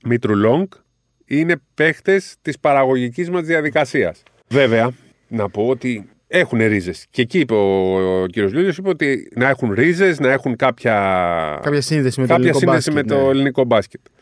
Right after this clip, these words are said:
Speaker 1: Απ' την άλλη, αν το δούμε π.χ. το Walkup που έχει παίξει δύο χρονιές, θα πει ότι ναι, έχει σύνδεση, παίζει δύο χρόνια και μπορεί να πάρει. Οπότε μπορεί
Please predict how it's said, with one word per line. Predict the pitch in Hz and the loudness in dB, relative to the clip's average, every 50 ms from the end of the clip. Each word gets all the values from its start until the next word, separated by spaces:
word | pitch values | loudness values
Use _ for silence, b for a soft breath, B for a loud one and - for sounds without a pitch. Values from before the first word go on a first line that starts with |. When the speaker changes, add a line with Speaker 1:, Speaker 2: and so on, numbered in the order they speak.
| _ _ | _ _
Speaker 1:
Απ' | - - 180 - | -4 -2 -2 0
την | - 160 151 139 135 | 0 -2 0 2 2
άλλη, | 127 123 117 117 127 156 175 _ _ _ - - | 2 2 2 0 0 -2 -4 _ _ _ -10 -4
αν | 143 135 123 | -2 -2 0
το | 113 120 | 0 0
δούμε | 113 127 131 127 | 0 0 0 0
π.χ. | 117 - 117 - 135 123 | -2 -6 -8 -8 -6 -4
το | 127 113 101 117 | -4 -2 0 0
Walkup | 123 123 127 151 123 | 0 0 0 -2 0
που | - 135 131 | 2 2 2
έχει | 127 - - | 2 0 -2
παίξει | - 131 123 - - - | -2 -2 -2 -2 -6 -10
δύο | 95 101 123 127 120 110 104 | -4 0 2 2 2 2 0
χρονιές, | 95 - - 110 101 104 123 156 196 202 - | 0 -2 -2 -2 0 2 2 2 0 0 -2
θα | - 185 90 | -2 -2 0
πει | - 208 | 2 2
ότι | 196 196 190 - | 0 0 0 -2
ναι, | 165 127 107 | 0 2 2
έχει | 107 107 - | 2 0 -2
σύνδεση, | - - 127 139 151 131 | -4 -6 -4 -4 -4 -2
παίζει | - 143 131 110 110 | -2 -2 -2 -2 0
δύο | 104 113 107 95 | 0 0 0 0
χρόνια | - 147 175 190 202 185 | 0 0 0 0 0 -2
και | 165 156 | -4 -4
μπορεί | 147 143 147 147 | -6 -6 -4 -4
να | 147 143 135 | -4 -4 0
πάρει. | - 123 104 90 - - _ _ | 0 0 0 0 -4 -10 _ _
Οπότε | - 117 107 - 156 151 - | -14 -10 -6 -6 -6 -4 -4
μπορεί | 156 147 160 165 175 180 175 160 - | -2 0 0 2 2 2 0 0 -2